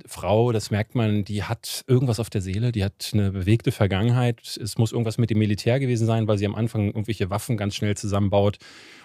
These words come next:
Und die wohnt irgendwo im Hinterland in den U S A und die Nachbarin, äh, ist ein junges Mädchen oder eine junge Dame mit einer Tochter, der begegnet sie relativ schroff, ne? Sie ist ihre, äh, Vermieterin quasi ihres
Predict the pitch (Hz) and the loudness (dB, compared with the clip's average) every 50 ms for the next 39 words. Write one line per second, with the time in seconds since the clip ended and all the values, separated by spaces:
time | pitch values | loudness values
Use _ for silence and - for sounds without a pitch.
0 | - - - 101 110 101 95 120 131 139 127 127 123 135 151 170 170 147 123 - | -8 -4 0 2 2 4 6 8 8 6 6 6 6 8 10 10 10 8 6 4
1 | 117 113 127 135 139 131 - 123 120 98 123 131 - 127 107 104 107 110 107 107 | 4 6 6 6 6 4 2 2 2 2 2 2 4 4 4 4 4 2 2 0
2 | 101 - - 113 104 101 107 - 107 104 - - 101 95 95 - 127 139 143 143 | -2 -4 -4 -2 -2 -2 0 -2 -4 -4 -4 -4 -4 -2 0 0 2 2 2 0
3 | 143 - 113 110 107 101 - 107 107 113 - - - - 127 110 113 110 107 110 | -2 -2 -2 -2 -2 -2 -2 0 0 0 -2 -2 -2 -2 0 2 2 2 2 2
4 | 117 117 _ _ - - - - _ _ - 113 104 104 101 - - 107 104 95 | 0 -2 _ _ -20 -20 -20 -20 _ _ -2 0 0 0 0 0 0 0 0 0
5 | 101 104 107 107 101 - 113 107 113 113 - - 117 113 110 110 107 107 107 107 | 2 2 2 2 2 2 2 2 2 2 0 0 2 2 2 2 0 -2 -4 -6
6 | 98 92 95 95 92 98 104 101 95 101 95 110 123 123 117 113 113 110 107 107 | -4 -4 -2 0 0 2 2 2 2 2 4 6 6 6 6 6 4 2 0 0
7 | 101 - - - - - - 151 - 104 95 90 - - 147 - - - 123 117 | -2 -2 -4 -8 -8 -8 -10 -10 -6 -6 -6 -4 -2 -2 -4 -2 0 0 2 2
8 | 113 117 117 - - _ _ _ _ _ _ _ - 120 104 101 110 - 127 127 | 2 -2 -4 -8 -14 _ _ _ _ _ _ _ -2 0 0 2 4 4 4 6
9 | - 135 110 - 120 110 110 110 117 110 - 120 107 - - - 127 139 156 - | 6 4 4 4 0 2 2 2 2 0 0 -2 -4 -4 -2 2 4 4 4 2
10 | - - 113 113 113 104 110 117 110 - 123 117 104 107 104 104 104 107 110 113 | 0 -2 0 0 0 0 -2 -4 -4 -4 -4 -2 0 2 2 2 2 0 -2 -2
11 | 104 101 101 107 107 107 107 107 - - 110 107 113 151 160 - - 110 120 123 | -2 -2 -2 -2 -4 -6 -10 -10 -6 -2 2 4 4 4 4 4 4 4 4 2
12 | 131 139 - - 104 101 110 110 101 110 117 117 113 110 101 101 98 - - - | 2 0 -2 -2 0 0 2 2 0 0 -2 -2 -2 -4 -4 -6 -8 -10 -10 -10
13 | - - | -12 -12